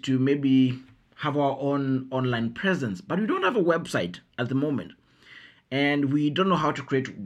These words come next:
a website. And, but then again, we also ha-, don't have the financial resources to hire someone to create a website for us. So what do we do? We head on to Google or any, uh, search engine and write,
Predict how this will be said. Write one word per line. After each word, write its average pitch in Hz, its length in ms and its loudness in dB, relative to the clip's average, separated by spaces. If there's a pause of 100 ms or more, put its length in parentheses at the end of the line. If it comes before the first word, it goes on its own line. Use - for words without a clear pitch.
a 110 80 -4
website. 160 680 -2 (520)
And, 131 500 0
but 131 160 -4
then 160 120 0
again, 151 220 -2
we 135 100 2
also 139 260 0
ha-, 120 160 -4
don't 127 240 -4
have 120 280 -4
the 117 80 -8
financial 120 500 -4
resources 131 580 -2 (600)
to 135 320 2
hire 175 340 0
someone 117 680 -4
to 117 420 -2 (240)
create 127 220 0
a 120 40 -2
website 113 320 -6
for 90 200 -8
us. 113 280 -2 (960)
So - 160 -8
what 110 240 -6
do 127 80 0
we 143 120 6
do? 170 340 4 (640)
We 117 220 -2
head 131 160 2
on 127 220 0
to 110 140 -6
Google 170 520 2 (180)
or 110 160 -4
any, 123 500 -2
uh, 104 120 -8
search 151 320 -2
engine 156 320 -2
and 117 100 0
write, 127 340 0